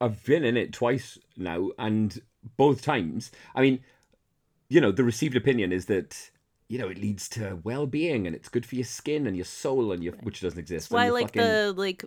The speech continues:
Speaker 2: Finns or whatever, Icelandic people or
Speaker 1: Exactly,
Speaker 2: whatever,
Speaker 1: the
Speaker 2: they, like,
Speaker 1: Nordic
Speaker 2: they do
Speaker 1: lads,
Speaker 2: that.
Speaker 1: yes.
Speaker 2: Yeah, all the Nordic lads, like,
Speaker 1: They
Speaker 2: an
Speaker 1: love
Speaker 2: ice
Speaker 1: it.
Speaker 2: bath.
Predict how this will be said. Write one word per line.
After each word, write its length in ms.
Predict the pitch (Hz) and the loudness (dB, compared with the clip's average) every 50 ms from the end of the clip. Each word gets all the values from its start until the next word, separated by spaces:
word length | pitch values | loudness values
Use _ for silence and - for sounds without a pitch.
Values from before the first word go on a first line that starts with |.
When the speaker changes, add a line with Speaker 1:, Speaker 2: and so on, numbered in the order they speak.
| - | -16
Speaker 2:
Finns 600 | - - - - 247 247 233 220 202 190 165 156 | -18 -8 -2 0 0 2 2 2 0 0 0 -2
or 140 | 160 165 160 | -2 -2 0
whatever, 800 | 151 151 151 151 143 143 151 143 143 139 139 139 143 143 143 92 71 71 - | 0 0 0 0 0 0 -2 -2 0 0 0 0 0 -2 -2 -2 -4 -4 -4
Icelandic 560 | - 190 185 190 - - 202 202 190 180 - - | -4 -4 -4 -4 -4 -4 -4 -2 -2 -4 -4 -2
people 120 | 185 139 | 0 0
or 120 | 127 117 | 2 2
Speaker 1:
Exactly, 360 | 143 151 139 139 135 - 117 95 | 4 6 6 6 4 2 0 2
Speaker 2:
whatever, 100 | - 107 | 4 4
Speaker 1:
the 40 | 113 | 4
Speaker 2:
they, 40 | 120 | 6
like, 60 | 120 117 | 6 6
Speaker 1:
Nordic 220 | 117 117 123 - | 6 4 4 2
Speaker 2:
they 80 | - 117 | 4 4
do 0 | |
Speaker 1:
lads, 300 | 104 87 78 73 - - | 4 4 2 0 -4 -2
Speaker 2:
that. 80 | 110 | 0
Speaker 1:
yes. 180 | 110 104 90 - | 0 0 2 2
Speaker 2:
Yeah, 220 | - - 120 123 - | 2 2 2 2 2
all 160 | - 330 359 381 | 6 6 6 8
the 60 | 370 | 8
Nordic 340 | 311 294 269 247 220 - - | 8 8 8 8 6 4 2
lads, 400 | 175 127 104 98 - - - - | -2 -4 -4 -6 -10 -12 -12 -12
like, 260 | - 139 156 - - | -12 -12 -12 -8 -4
Speaker 1:
They 300 | - 139 151 160 160 160 | 0 2 4 4 4 4
Speaker 2:
an 160 | 156 156 156 | 4 4 4
Speaker 1:
love 100 | 156 151 | 4 4
Speaker 2:
ice 80 | 120 - | 2 0
Speaker 1:
it. 60 | - | -2
Speaker 2:
bath. 280 | - 90 85 - - | -8 -12 -12 -12 -14